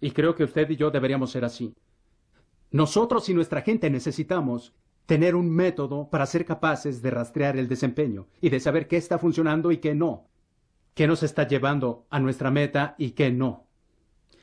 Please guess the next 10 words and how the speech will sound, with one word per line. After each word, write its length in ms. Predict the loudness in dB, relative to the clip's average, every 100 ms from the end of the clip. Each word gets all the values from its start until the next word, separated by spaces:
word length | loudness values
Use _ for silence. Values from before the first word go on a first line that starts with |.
| _ 0
De 220 | 2 2
hecho, 200 | 2 -2
quisiera 300 | 0 -2 0
comentarles 600 | 0 2 0 0 -2 -4
una 120 | -2
vez, 320 | -2 -4 -8 -16 -16 -14 -16 _ -12
en 500 | -6 -4 -6 -10 -18 -2
atención 680 | 0 2 2 0 -2 -2
al 260 | -4 -6 -6
público, 600 | 0 0 0 -4 -8 -12